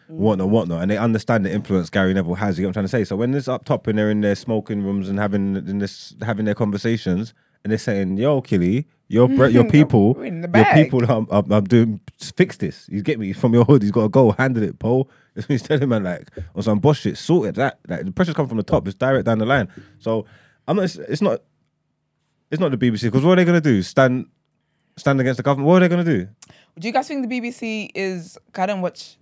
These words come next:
Speaker 3: B B C much, but is it us-, is it typically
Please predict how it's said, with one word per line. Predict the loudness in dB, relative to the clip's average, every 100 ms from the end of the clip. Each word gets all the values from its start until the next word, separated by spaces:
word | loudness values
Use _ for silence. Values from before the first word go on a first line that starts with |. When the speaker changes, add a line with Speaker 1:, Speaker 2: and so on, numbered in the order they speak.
| -18
Speaker 3:
B |
B | -16
C | -16 -18
much, | -20 _ _ _ _
but | -12 -10 -10
is | -6
it | -6 -6
us-, | -8 -8
is | -8
it | -8 -8 _
typically | -14 -10 -10 -8 -8 -8 -12